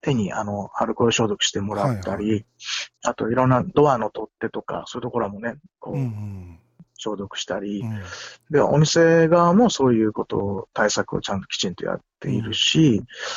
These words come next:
Speaker 1: だから、テレビで言われるようなね、ほどね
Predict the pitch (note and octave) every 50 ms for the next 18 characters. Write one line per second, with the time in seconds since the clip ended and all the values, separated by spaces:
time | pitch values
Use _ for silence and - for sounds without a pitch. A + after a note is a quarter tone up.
0 | - - _ - - D3+ - D3 C3+ B2 B2 A#2+ A#2 A2+ A2 G#2+ - - - -
1 | - - - G3+ G#3+ G3+ F3 D#3 B2+ A#2+ A#2 B2 C3+ C#3 D3+ D#3 D3+ D#3 D3+ D#3
2 | D#3 D#3 D#3 D#3 D3+ D3+ D3 D3 C3+ B2+ A2+ G2+ F#2+ G2 G2 A2 A#2 C3+ - A2
3 | - A2+ A2+ A2+ A#2 A#2 A2+ G2+ F#2+